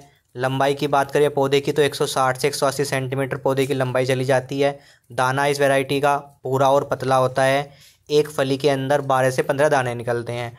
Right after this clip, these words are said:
और तेल परसेंटेज की बात करें तो इसके अंदर बयालीस से तिरालीस परसेंट तेल की मात्रा होती है। नेक्स्ट वैरायटी जो आती है बायर्स कंपनी की पी बावन बाईस, ये एक हाइब्रिड वैरायटी है। इसके उत्पादन की बात करें तो तेरह से पन्द्रह कुंटल per एकड़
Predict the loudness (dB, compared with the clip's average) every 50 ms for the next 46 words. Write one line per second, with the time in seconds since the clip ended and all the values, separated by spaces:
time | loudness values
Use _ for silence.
0 | -20 -20 _ _ -2 -2 -2 -2 -2 -2 0 2 2 2 2 2 0 0 0 0
1 | 2 0 0 0 0 0 2 2 2 2 0 0 0 2 2 0 0 0 0 0
2 | 0 -2 -2 0 2 2 2 2 0 0 0 0 0 0 0 0 0 0 0 -2
3 | -2 -4 -4 -2 -2 -2 -4 -2 -2 0 0 0 0 0 -2 0 0 0 -2 0
4 | 0 -2 0 -2 -2 -4 -6 -8 -6 -4 -4 -4 -6 -10 -14 _ _ _ _ _
5 | _ _ _ _ _ _ -8 -4 -2 -2 0 0 0 2 2 2 2 2 0 0
6 | 2 2 4 4 4 2 0 2 2 2 2 2 2 2 2 0 0 -2 -4 -2
7 | -2 -2 -4 -4 -4 -4 -6 -6 -6 -8 -10 -8 -6 -2 0 0 0 0 -2 -2
8 | -2 -2 -2 -2 -2 -6 -10 -12 -16 _ _ _ _ _ _ -2 0 0 0 0
9 | 0 0 0 2 2 2 2 4 2 2 2 2 0 0 -2 0 2 2 2 2
10 | -2 -8 _ _ _ -14 -12 -10 -6 -2 -2 -2 0 0 0 0 0 0 -2 -2
11 | -2 0 2 2 2 2 0 0 0 2 2 0 -2 0 0 0 2 2 2 0
12 | 0 0 0 0 2 2 2 0 -2 -2 -2 -2 -2 0 0 0 0 0 0 0
13 | -2 -2